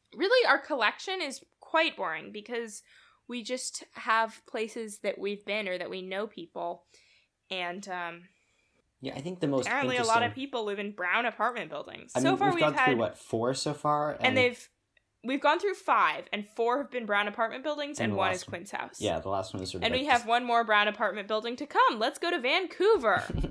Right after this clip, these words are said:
Speaker 2: And the last one was
Speaker 1: Home
Speaker 2: just sort of
Speaker 1: of
Speaker 2: a, a touch on it.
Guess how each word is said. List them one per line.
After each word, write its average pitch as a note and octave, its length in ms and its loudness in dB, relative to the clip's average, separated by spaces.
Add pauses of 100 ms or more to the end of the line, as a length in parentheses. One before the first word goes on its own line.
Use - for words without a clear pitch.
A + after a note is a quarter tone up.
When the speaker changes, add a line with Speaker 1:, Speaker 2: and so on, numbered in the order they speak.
(120)
Speaker 2:
And A#2 140 -2
the A2 40 -2
last G#3+ 180 2
one C#4+ 140 2
was F#4 80 2
Speaker 1:
Home D#4+ 80 -2
Speaker 2:
just A#3+ 140 4
sort C#4 140 4
of E4+ 100 0
Speaker 1:
of - 200 -8 (420)
Speaker 2:
a, G2+ 80 -2
a F2 40 -6 (440)
touch - 280 -4
on D#2+ 120 -6
it. C#2+ 100 -10